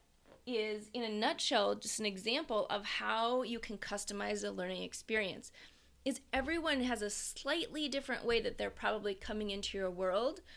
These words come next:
So is there a way to look at your individual, uh, customers and say, "Okay, so if you're coming in with this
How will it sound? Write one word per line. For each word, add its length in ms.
So 320
is 220
there 320
a 120
way 480
to 160
look 360
at 180
your 480
individual, 1000
uh, 160
customers 920
and 240
say, 220
"Okay, 240
so 180
if 140
you're 280
coming 340
in 260
with 180
this 440